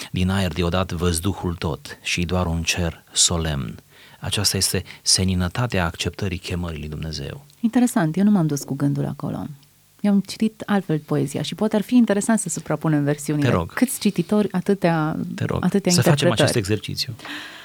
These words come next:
Speaker 2: N-ai putea să stai la taifas cu Duhul Sfânt fără să ți se așeze gânduri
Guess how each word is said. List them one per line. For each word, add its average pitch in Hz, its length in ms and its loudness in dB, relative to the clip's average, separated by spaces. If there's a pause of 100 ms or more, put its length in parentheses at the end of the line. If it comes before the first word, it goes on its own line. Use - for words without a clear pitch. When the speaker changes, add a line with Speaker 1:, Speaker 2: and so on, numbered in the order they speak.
(360)
Speaker 2:
N-ai 220 320 8
putea 185 300 4
să 170 120 -2
stai 180 320 2
la 160 100 4
taifas 156 460 -2
cu 160 120 -4
Duhul 147 300 -2
Sfânt - 680 -6 (400)
fără 196 180 2
să 185 140 0
ți 175 140 -2
se - 140 -2
așeze 160 360 0
gânduri 156 540 0